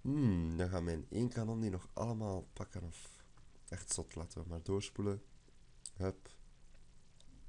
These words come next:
Ja, mijn kanon blijft ze pakken. Tik, tik, tik. Ze hebben dan, ja, jammer genoeg mijn stadhuis kunnen nemen. Maar de rest doen mijn kanon wel echt allemaal supergoed. Kijk, hup, allemaal uitgeschakeld.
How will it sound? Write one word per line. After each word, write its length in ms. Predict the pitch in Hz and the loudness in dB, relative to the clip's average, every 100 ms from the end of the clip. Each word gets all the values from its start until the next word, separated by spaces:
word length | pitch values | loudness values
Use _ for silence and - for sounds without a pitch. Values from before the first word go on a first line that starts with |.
| - | -2
Ja, 320 | 87 90 - | 2 4 2
mijn 220 | - 78 78 | -2 -4 -2
kanon 380 | 78 82 82 - - - | -2 -2 -4 -6 -16 -6
blijft 280 | 87 87 - | 2 2 2
ze 120 | - - | -4 2
pakken. 520 | 101 - 98 98 - - - | 2 6 4 4 0 -12 -12
Tik, 180 | - - | -8 -6
tik, 220 | - 117 - | -4 -6 2
tik. 300 | 113 110 - - - - | 2 2 -4 -8 -10 -12
Ze 140 | - 95 | 0 4
hebben 180 | 95 92 | 8 8
dan, 200 | 90 85 | 8 6
ja, 240 | 85 82 | 4 4
jammer 300 | 85 85 87 | 4 4 4
genoeg 240 | 90 85 | 4 2
mijn 160 | 78 80 | 2 2
stadhuis 500 | - - - 104 - | 0 2 6 8 8
kunnen 240 | 107 95 | 6 6
nemen. 380 | 95 95 92 90 | 8 8 6 6
Maar 240 | 90 85 - | 4 4 2
de 80 | |
rest 220 | 90 120 - | 2 2 2
doen 100 | 95 | 2
mijn 160 | 82 | 2
kanon 340 | - 85 110 101 | 2 2 4 6
wel 160 | 101 | 4
echt 180 | 107 - | 2 0
allemaal 220 | - 87 | 0 0
supergoed. 520 | - 107 101 101 117 | 0 2 2 4 2
Kijk, 280 | - 107 - - - - - | 4 2 2 -8 -10 -12 2
hup, 240 | 117 - | 2 2
allemaal 420 | - 110 98 - | 4 8 8 6
uitgeschakeld. 1160 | - 98 - - 95 98 - 101 - - - | 4 2 2 2 4 4 6 6 4 -2 -4